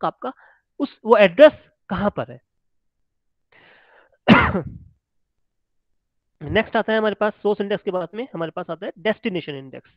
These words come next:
So, destination again, हमारा destination index जो हम डीआई जो होता है, वो हम यूज़ करते हैं हमारे पास extra segment के लिए। Destination index जो हम यूज़ करते हैं, वो हमारे पास extra segment के लिए यूज़ करते हैं। It is used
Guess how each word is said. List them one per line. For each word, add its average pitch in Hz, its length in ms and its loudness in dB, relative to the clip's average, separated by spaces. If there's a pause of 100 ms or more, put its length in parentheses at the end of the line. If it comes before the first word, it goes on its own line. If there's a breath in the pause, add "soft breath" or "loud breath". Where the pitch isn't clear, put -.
(600 loud breath)
So, 311 160 4 (240)
destination 233 540 0
again, 160 340 -2 (220)
हमारा 156 200 -2
destination 202 500 -4
index 185 300 -4
जो 190 100 -2
हम 180 180 -4 (320 loud breath)
डीआई 226 320 2
जो 180 160 2
होता 139 180 -4
है, 147 60 -2
वो 165 120 -6
हम 190 240 -6
यूज़ 202 220 -4
करते 214 260 0
हैं 208 100 0
हमारे 196 200 -2
पास 233 120 -4 (160)
extra 226 280 0
segment 135 420 -6
के - 80 -20
लिए। - 160 -20 (640)
Destination 196 460 -6
index 175 340 -6
जो 175 100 -4
हम 147 120 -8
यूज़ 147 220 -10
करते 143 220 -14
हैं, 156 80 -12
वो 160 80 -10
हमारे 151 180 -14
पास 220 100 -12 (260)
extra - 220 -14
segment 131 400 -16
के 135 60 -20
लिए 131 120 -18
यूज़ 143 200 -20
करते - 180 -20
हैं। 143 100 -16
It 151 80 -16
is 160 260 -4
used 254 220 0